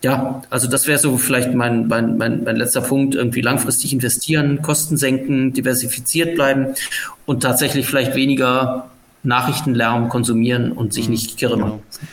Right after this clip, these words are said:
Speaker 2: Sich nicht vom rechten Weg da irgendwie abbringen lassen, ne? Obwohl da ja doch viele dran arbeiten, dass das, äh, passiert. Äh, und zum, zum Thema Länge, also das Ganze wird auch als Podcast erscheinen, weil ich auch sehe, dass viele das als Podcast, gerade die längeren Inhalte, das mache ich auch genauso. Hier auf YouTube werde ich im Anschluss noch so ein paar, ähm,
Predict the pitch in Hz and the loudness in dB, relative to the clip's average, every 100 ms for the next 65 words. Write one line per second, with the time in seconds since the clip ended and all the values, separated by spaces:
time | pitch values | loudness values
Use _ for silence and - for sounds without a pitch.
0 | - - 131 123 156 160 - 131 127 135 | -20 -10 -8 -2 -2 -2 -2 -2 -2 -4
1 | - 123 123 127 123 117 120 120 117 123 | -4 -2 -2 -2 -4 -2 -4 -4 -6 -4
2 | 123 113 117 117 113 123 107 110 120 117 | -2 0 -2 -4 -6 -6 -8 -6 -6 -4
3 | 120 117 135 - 135 131 120 113 110 117 | -4 -6 -8 -8 -6 -4 -4 -4 -4 -2
4 | 123 117 117 127 117 - - 131 110 123 | -4 -4 -6 -8 -10 -14 -14 -12 -8 -8
5 | 107 120 135 - - - - - - 127 | -4 -4 -4 -8 -20 -20 -20 -20 -20 -8
6 | 120 120 151 127 - 131 120 135 120 139 | -4 -4 -2 -4 -2 -2 -2 -6 -4 -2
7 | 123 123 147 135 127 123 - 131 127 139 | 0 0 0 0 -2 -4 -4 -4 -4 -4
8 | 127 117 - 143 - 143 139 139 135 135 | -8 -10 -8 -10 -6 -6 -6 -8 -6 -4
9 | 131 120 123 131 135 127 143 135 120 123 | -2 -4 -6 -6 -6 -6 -6 -4 -6 -10
10 | - 143 147 131 - 117 135 127 123 135 | -8 -6 -6 -8 -4 -4 -4 -4 -4 -4
11 | 135 131 135 135 139 123 117 113 - 123 | -4 -4 -4 -4 -4 -4 -6 -6 -8 -6
12 | 123 131 120 117 107 135 139 135 - - | -6 -8 -8 -6 -4 -2 -2 -4 -8 -20
13 | - - 143 113 131 143 135 135 123 123 | -10 -2 -2 -2 -4 -4 -2 -2 -2 -4
14 | 123 - 135 131 123 120 113 113 117 120 | -6 -6 -6 -6 -6 -6 -2 -2 -2 -2
15 | 113 113 110 | -6 -6 -6